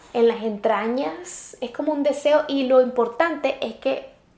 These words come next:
o lo, sí, lo importante es que estas personas,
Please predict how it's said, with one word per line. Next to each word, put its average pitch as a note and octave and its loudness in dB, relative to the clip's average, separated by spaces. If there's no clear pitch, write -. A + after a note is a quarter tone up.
o B3+ 10
lo, A3+ -2
sí, - 2
lo C4 4
importante B3+ 2
es C4 -4
que - -8
estas D4 -2
personas, B3 -2